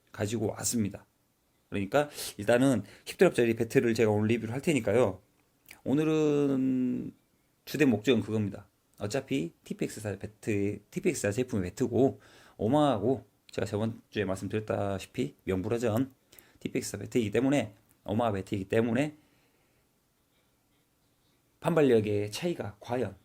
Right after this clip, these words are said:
삼십삼에 이십팔 온스짜리와 삼십이에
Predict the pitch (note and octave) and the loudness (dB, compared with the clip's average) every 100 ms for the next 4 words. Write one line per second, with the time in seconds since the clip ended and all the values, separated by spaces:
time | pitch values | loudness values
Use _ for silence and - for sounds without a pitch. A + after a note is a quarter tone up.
0 | _ _ _ _ _ _ _ _ - C#3+ | _ _ _ _ _ _ _ _ -12 -10
1 | C#3+ - D3 A#2+ A#2 - B2+ C#3+ - - | -10 -6 -4 -4 -4 -8 -6 -6 -6 -8
2 | G#2+ G#2 C3+ D3 - E3 D3 C#3+ A#2 A2+ | -4 -2 -2 -4 -12 -8 -8 -6 -2 -2
3 | B2+ C3+ | -2 -6